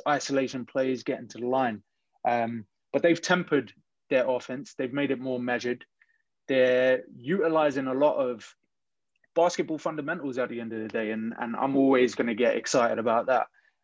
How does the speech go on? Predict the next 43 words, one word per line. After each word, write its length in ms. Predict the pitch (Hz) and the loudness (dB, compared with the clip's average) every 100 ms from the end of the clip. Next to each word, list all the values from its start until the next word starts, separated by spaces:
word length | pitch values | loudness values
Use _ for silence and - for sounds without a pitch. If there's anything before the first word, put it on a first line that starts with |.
| - | -2
Um, 200 | 120 120 | 0 0
so 140 | 110 131 | 0 0
we're 100 | 127 | 2
seeing 260 | 151 139 | 2 4
a 40 | 135 | 4
lot 200 | 147 139 | 4 4
of 120 | 110 | 2
dribble 320 | 143 127 127 | -2 -2 -4
handoffs 680 | 139 135 131 135 - - - _ - | -2 -2 0 0 -2 -12 -16 _ -10
in 120 | 135 127 | -8 -6
order 180 | 123 | -6
to 120 | 123 120 | -4 0
get 180 | 123 | 0
the 60 | 127 | 0
likes 400 | 123 127 123 - | 0 0 0 -4
of, 260 | 123 113 117 | -4 -2 -2
uh, 380 | 120 113 110 104 _ _ | -2 0 -2 -6 _ _
Cameron 360 | - 143 135 131 | -4 -2 -2 0
Johnson, 800 | 143 135 123 139 135 127 123 120 | 0 0 0 0 0 0 -4 -6
Mikal 340 | 117 - 135 117 | -4 2 2 2
Bridges, 600 | 135 117 127 123 117 - _ _ - | 0 0 0 0 -2 -12 _ _ -2
and 180 | 135 | 0
Devin 280 | 131 123 123 | 2 0 0
Booker 400 | 135 - 127 113 _ _ 123 | -2 0 -2 -2 _ _ -4
very, 320 | 135 147 127 | 2 2 2
very 260 | 123 131 117 | 0 0 -2
easy 280 | 123 110 | -8 -8
looks, 440 | 110 135 - - - | -6 -6 -6 -14 -18
to 100 | 110 | -12
be 100 | 104 | -8
perfectly 440 | 127 127 110 110 107 | -4 -4 -6 -10 -8
honest. 380 | 113 113 - _ _ _ - | -8 -10 -12 _ _ _ -10
And 100 | 123 | -4
they're 100 | 127 | 2
getting 220 | 131 123 | 2 4
everything 400 | 131 135 143 127 | 2 0 0 -2
in 180 | 131 127 | -2 -4
the 80 | 113 | -4
flow 260 | 131 120 | -2 -2
of 80 | 113 | -2
the 100 | 110 | -2
offense. 600 | 117 - 113 107 - - - 113 | -4 -4 -8 -10 -16 -18 -6 0
Um, 420 | 110 107 107 | 2 0 -4